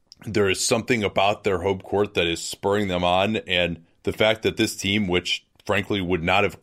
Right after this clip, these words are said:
earned home court advantage, at least these guys together, uh, without Kyrie Irving, eh, are now getting the benefits of it. And I just feel like you should have to be able to win on the road <laughs> at some point in the N B A playoffs, and, and to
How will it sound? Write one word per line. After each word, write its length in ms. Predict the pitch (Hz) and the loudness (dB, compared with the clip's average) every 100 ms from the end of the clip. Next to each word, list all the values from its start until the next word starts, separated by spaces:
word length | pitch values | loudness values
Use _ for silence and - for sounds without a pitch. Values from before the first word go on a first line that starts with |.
| - | -2
earned 340 | 98 101 127 | 2 2 2
home 300 | 117 117 127 | 0 0 -2
court 260 | - 127 123 | 0 0 0
advantage, 640 | 117 120 127 143 - - _ _ | 0 2 2 0 -4 -12 _ _
at 60 | - | -4
least 280 | 87 90 - | -4 -4 -4
these 240 | 98 107 | -2 -2
guys 480 | - 95 90 101 92 | 2 4 4 2 0
together, 640 | - 85 90 90 120 135 _ _ | -6 -2 2 2 2 -2 _ _
uh, 140 | 87 80 - - | -12 -12 -16 -8
without 400 | 95 101 101 98 | -2 0 0 0
Kyrie 320 | 110 98 90 | 0 2 2
Irving, 400 | 98 110 123 131 _ - | 2 2 -2 -4 _ -14
eh, 140 | 98 - | -12 -4
are 160 | 107 98 | 0 2
now 220 | 101 107 | 2 2
getting 320 | 98 104 104 | 2 0 0
the 100 | 90 | -2
benefits 540 | 80 98 104 123 123 123 | 0 0 0 -2 -2 0
of 160 | 117 | 2
it. 160 | 127 - - | 0 -2 -2
And 460 | 95 92 90 87 _ _ - _ _ | 0 0 -2 -6 _ _ -20 _ _
I 80 | 123 | 0
just 180 | 156 160 | 0 0
feel 140 | - | 0
like 180 | 170 139 | 2 2
you 120 | 127 | 0
should 320 | 117 127 104 - _ | 0 -2 -2 -8 _
have 260 | - 160 156 | -4 -4 -2
to 80 | 131 | 0
be 100 | 127 | 0
able 120 | 110 | 2
to 80 | 95 | 2
win 220 | 90 87 | 0 0
on 120 | 82 | -2
the 100 | 82 | -4
road 360 | 80 78 69 - | -2 -2 -2 -6
<laughs> 40 | - | -6
at 580 | - 143 - 131 131 | -4 -4 -2 -2 -2
some 220 | - 113 101 | -2 -2 0
point 340 | 92 92 78 - - | 0 0 -2 -12 -8
in 320 | 82 - 131 | -8 -2 0
the 140 | 110 95 | 2 2
N 100 | 92 | 2
B 160 | 90 | 0
A 40 | 85 | 2
playoffs, 460 | 92 87 85 - | 2 2 2 0
and, 160 | 87 78 | -4 -4
and 240 | 87 80 | -4 -4
to 280 | - 87 78 | 0 0 0